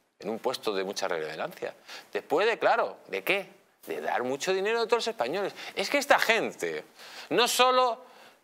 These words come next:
gestiona mal, no solo monta chiringuitos,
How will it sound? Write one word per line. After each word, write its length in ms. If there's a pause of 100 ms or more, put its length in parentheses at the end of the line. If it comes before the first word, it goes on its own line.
(120)
gestiona 420
mal, 420 (220)
no 100
solo 240
monta 300
chiringuitos, 680